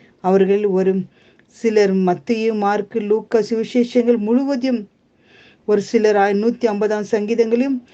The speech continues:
மனப்பாடம் செய்திருந்தனர். இரண்டாம் உலக மகா யுத்தத்தில்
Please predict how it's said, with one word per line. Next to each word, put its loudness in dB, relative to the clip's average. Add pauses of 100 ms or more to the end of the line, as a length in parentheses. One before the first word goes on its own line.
(200)
மனப்பாடம் 2
செய்திருந்தனர். -2 (580)
இரண்டாம் 2
உலக 2
மகா 0
யுத்தத்தில் -2